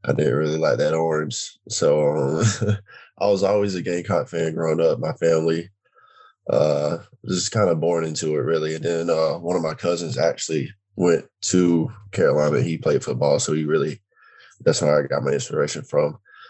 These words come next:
But, uh, going back on the, that's a little backstory, but going back on the, um, how did I make my decision?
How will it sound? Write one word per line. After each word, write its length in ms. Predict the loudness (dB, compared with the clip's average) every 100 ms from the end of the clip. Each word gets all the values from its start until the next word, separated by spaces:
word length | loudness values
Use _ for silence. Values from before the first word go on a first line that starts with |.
| -20 _
But, 180 | 0 2
uh, 440 | 4 4 2 2 0
going 560 | -2 0 2 2 0
back 300 | 0 0 0
on 440 | 0 0 0 -2 -4
the, 420 | -4 -4 -6 -10 0
that's 200 | 0 2
a 20 |
little 240 | 2 2
backstory, 500 | 2 0 0 -2 -2
but 140 | -2 0
going 220 | 2 2
back 240 | 0 0
on 180 | -2 -4
the, 220 | -4 -4
um, 420 | -2 -2 -4 -8 -14 _ _ _ _ _ _ 0
how 160 | 2
did 80 | 4
I 60 | 4
make 180 | 2 2
my 140 | 0
decision? 600 | 0 0 0 0 -6 -8